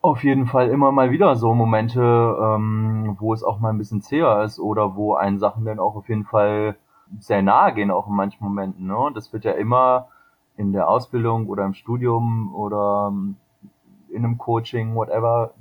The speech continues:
gesagt, dass man sich halt auch, äh, abgrenzen muss und dass man auch manchmal ganz genau schauen muss. Aber das ist immer wieder eine Gratwanderung, die man da manchmal schon vollziehen muss, ne?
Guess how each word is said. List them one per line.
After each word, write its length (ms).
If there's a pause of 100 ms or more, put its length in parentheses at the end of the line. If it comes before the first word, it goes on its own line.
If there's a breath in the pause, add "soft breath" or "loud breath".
gesagt, 760 (440 soft breath)
dass 160
man 160
sich 180
halt 140
auch, 460
äh, 500
abgrenzen 580
muss 220
und 80
dass 160
man 100
auch 80
manchmal 320
ganz 180
genau 200
schauen 300
muss. 200
Aber 160
das 140
ist 180
immer 320
wieder 180
eine 140
Gratwanderung, 640
die 60
man 160
da 140
manchmal 600 (580 loud breath)
schon 220
vollziehen 420
muss, 340
ne? 240